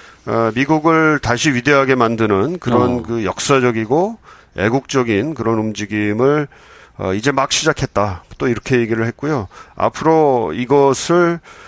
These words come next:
Speaker 1: 어, 이루기 위해서 우리가, 어, 함께 한다면 못할 게 없다." 뭐, 이런 얘기까지 덧붙여서,
Speaker 2: 네.
Speaker 1: 어, 트럼프 대통령이 뭐, 그 사실 그 바이든 대통령 취임식 바로 직전에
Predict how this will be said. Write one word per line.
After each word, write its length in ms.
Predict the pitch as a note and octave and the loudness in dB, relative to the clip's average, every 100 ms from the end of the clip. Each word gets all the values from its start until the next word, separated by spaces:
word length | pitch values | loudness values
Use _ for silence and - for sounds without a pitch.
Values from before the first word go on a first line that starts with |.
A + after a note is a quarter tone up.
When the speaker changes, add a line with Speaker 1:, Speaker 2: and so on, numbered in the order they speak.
| - - | -18 -6
Speaker 1:
어, 180 | A2 | -2
이루기 320 | A#2 C3 C#3 C#3 | 0 0 2 2
위해서 220 | A#2 C3+ | 2 2
우리가, 540 | A#2+ C3 C3 A2 F2 | 2 4 4 4 0
어, 420 | D2 G#2 G2 F#2 F#2 | -2 -2 -2 -2 -4
함께 320 | D3+ - C#3+ | -8 -2 0
한다면 480 | C3+ D3+ B2+ A2 B2+ | 0 2 2 2 0
못할 280 | A2+ C3 A#2+ | 0 0 0
게 140 | C3+ | 0
없다." 260 | G2+ - B2+ | 0 0 0
뭐, 120 | A#2+ | 0
이런 400 | A2 D#3 D#3 C3+ | 2 2 2 0
얘기까지 380 | B2 A#2 B2 C#3+ | 0 0 -2 -2
덧붙여서, 760 | G#2 - - A#2+ G2+ A2+ G#2+ F2+ | -4 -4 -2 0 2 2 0 -2
Speaker 2:
네. 280 | A#2+ G2+ D#2 - - | -2 -2 -4 -10 -8
Speaker 1:
어, 220 | G#2+ A2 | -4 -4
트럼프 800 | - D#3+ C#3+ D3+ D3 C#3+ C#3 C#3 | -2 -4 -2 -4 0 0 0 0
대통령이 720 | B2+ B2 C3 B2+ B2+ C#3+ D3+ C3 - - - - - | -2 -2 0 0 0 2 2 0 -6 -20 -20 -20 -8
뭐, 400 | B2 B2+ B2+ B2 _ - | -2 2 2 0 _ -16
그 140 | B2 | -6
사실 340 | C#3 C#3 D3+ C3+ | -4 0 0 0
그 540 | C#3 C#3 C3+ B2+ A#2+ - - - | 0 2 2 2 0 -4 -18 -2
바이든 640 | A#2+ C3+ D3 C#3+ C#3+ C#3+ | 0 2 2 2 2 2
대통령 360 | B2 B2 C3+ D3 | 0 0 -2 -4
취임식 960 | - - G#3+ G3 F3+ E3+ D#3+ - - - | -2 0 2 2 2 0 -2 -4 -6 -4
바로 180 | G#2+ D#3 | -2 -2
직전에 680 | C3+ - F3 B2+ G2 E3 | -4 0 0 2 2 0